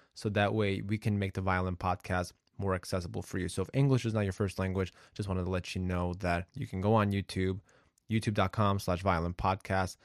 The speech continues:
and all the episodes are on there, and you can switch to a different language. We have most European languages, most Asian languages,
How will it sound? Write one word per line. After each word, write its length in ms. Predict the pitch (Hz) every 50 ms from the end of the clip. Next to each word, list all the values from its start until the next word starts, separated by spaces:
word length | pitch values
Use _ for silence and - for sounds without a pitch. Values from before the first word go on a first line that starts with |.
| - _ _ -
and 140 | 104 101
all 140 | 104 110 127
the 160 | 131 127 127 -
episodes 800 | 131 131 - - 113 - - 98 92 87 87 87 87 90 - - _ _ _ _ _ _ _ _ _ _ _ _ _ _ _ _ _
are 260 | - 107 104 104 98 - -
on 280 | 98 98 98 95 92
there, 340 | 90 85 76 71 67 82 - _ _ _ _ _ -
and 300 | - 95 92 92 92 90
you 100 | 98 107
can 320 | - - 98 90 90 90 - - _
switch 360 | - - - - 127 120 - -
to 100 | - 107
a 60 | 98
different 320 | 98 110 - - 92 92
language. 260 | 95 95 95 95 -
We 60 | 98 92
have 100 | 90 92
most 260 | 101 104 104 - -
European 380 | 101 95 - - 104 95 95
languages, 400 | 92 92 95 95 95 92 95 90
most 260 | 98 98 98 95 - -
Asian 300 | 92 95 95 98 92 90
languages, 560 | 90 90 92 92 90 - 90 90 90 -